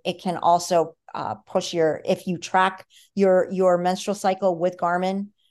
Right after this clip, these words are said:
um, it can push that. There's other, um, platforms out there. Wild,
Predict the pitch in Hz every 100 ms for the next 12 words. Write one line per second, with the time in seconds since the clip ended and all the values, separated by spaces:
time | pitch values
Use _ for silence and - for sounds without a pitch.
0 | _ - 175 160 151 180 - 170 190 -
1 | 196 202 - - - - 220 214 - -
2 | 208 233 233 226 226 - 196 185 170 160
3 | 160 - 196 - 196 196 190 202 190 165
4 | 175 180 185 185